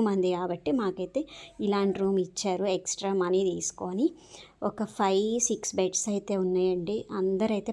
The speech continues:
పడుకొని ఉన్నారు. డిస్టర్బ్ చేయడం ఎందుకు అని మొత్తం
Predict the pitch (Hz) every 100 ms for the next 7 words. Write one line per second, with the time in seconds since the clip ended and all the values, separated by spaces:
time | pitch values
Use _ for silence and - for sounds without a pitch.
0 | - 175 185 214 214 196 180 180 175 214
1 | 285 - _ _ - 220 214 - 240 226
2 | 208 202 202 185 185 190 208 196 233 247
3 | 185 -